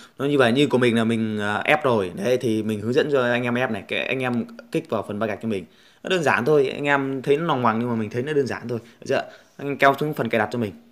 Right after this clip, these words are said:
Đó, cài đặt đây này, ấn vào phần cài đặt. Được chưa ạ? Các bạn vuốt, ờ, lên. Đấy, ấn vào mạng cho mình nha.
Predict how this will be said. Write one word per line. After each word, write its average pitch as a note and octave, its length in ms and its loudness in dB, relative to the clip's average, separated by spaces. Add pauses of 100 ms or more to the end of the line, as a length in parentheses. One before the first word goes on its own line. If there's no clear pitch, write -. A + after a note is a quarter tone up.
(380)
Đó, G#2 220 -6
cài G#2 80 -4
đặt F#2+ 140 -6
đây G2 100 -8
này, - 180 -20
ấn A2+ 100 -8
vào A2+ 160 -8
phần - 100 -14
cài G2+ 140 -10
đặt. - 80 -16 (760)
Được G#2+ 60 -8
chưa - 80 -2
ạ? F#2 80 -2 (340)
Các - 60 -6
bạn A#2+ 140 -2
vuốt, D3+ 220 2
ờ, A#2+ 500 4
lên. B2+ 200 8 (500)
Đấy, A2+ 360 -2 (520)
ấn B2+ 140 0
vào A#2 180 2
mạng A2+ 220 2
cho A#2+ 60 -2
mình G#2+ 180 -2
nha. G#2+ 180 -8